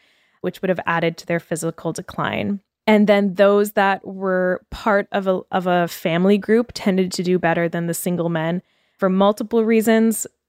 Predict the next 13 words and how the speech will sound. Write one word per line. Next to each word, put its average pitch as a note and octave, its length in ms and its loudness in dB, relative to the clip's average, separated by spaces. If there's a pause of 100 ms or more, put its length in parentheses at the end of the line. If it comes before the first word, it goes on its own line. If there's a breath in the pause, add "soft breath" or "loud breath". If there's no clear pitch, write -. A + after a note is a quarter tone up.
(340)
resource G#3+ 480 4
sharing, G3 600 2
but F#3 180 0
also, F3+ 720 0 (280)
like, - 240 -4
support - 600 0
and E3+ 200 -6
community. D3+ 600 -6 (560)
And G#3+ 320 2
that D4 640 0 (340)
is C4 160 -4
the - 120 -4
tragic F#3+ 680 -2